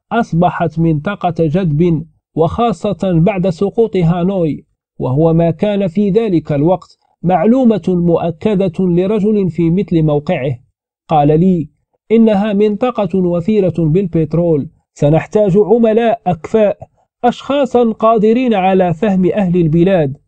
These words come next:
وأكد لي أن العمل مع فيالق السلام سيمدني بخلفية ممتازة للتدريب، وحثني على إتقان اللغة الإسبانية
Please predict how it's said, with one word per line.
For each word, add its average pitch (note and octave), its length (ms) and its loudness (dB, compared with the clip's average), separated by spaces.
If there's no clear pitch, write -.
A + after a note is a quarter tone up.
وأكد D#3+ 540 -2
لي E3 360 2
أن A3 180 2
العمل A3+ 540 2
مع E3 260 0
فيالق E3+ 580 -2
السلام D#3 680 -2
سيمدني G#3+ 800 2
بخلفية F3+ 760 0
ممتازة E3 720 0
للتدريب، E3 920 0
وحثني E3+ 720 -2
على F#3 420 0
إتقان F3+ 460 -2
اللغة E3+ 460 2
الإسبانية E3 920 -2